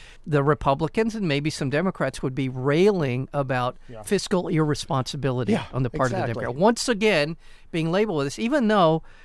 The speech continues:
Speaker 1: the Republicans, and this is something that Pence was asked l-, this last week, which is, why is it that every time the Republicans come into office, Reagan spent way more money than, than was brought
Speaker 2: Yeah.
Speaker 1: in,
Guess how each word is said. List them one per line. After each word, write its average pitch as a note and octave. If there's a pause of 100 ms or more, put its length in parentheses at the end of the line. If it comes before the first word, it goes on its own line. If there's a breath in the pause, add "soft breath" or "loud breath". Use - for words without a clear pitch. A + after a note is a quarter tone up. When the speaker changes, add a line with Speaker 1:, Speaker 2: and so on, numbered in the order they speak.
(120)
Speaker 1:
the F3+
Republicans, A3+
and F3+
this A#3
is -
something G3+
that D#3+ (140)
Pence C#4+
was D3
asked C3
l-, C#3
this E3
last D#3
week, F3 (420 loud breath)
which -
is, E3 (580 soft breath)
why F3
is C#4
it E3
that D3
every F#3
time G3
the F3
Republicans D#3
come D3
into C#3
office, B2
Reagan F3+ (600)
spent - (340)
way D#3
more E3
money C3
than, A#2+
than B2+
was B2
brought A#2+
Speaker 2:
Yeah. B2+
Speaker 1:
in, C#3+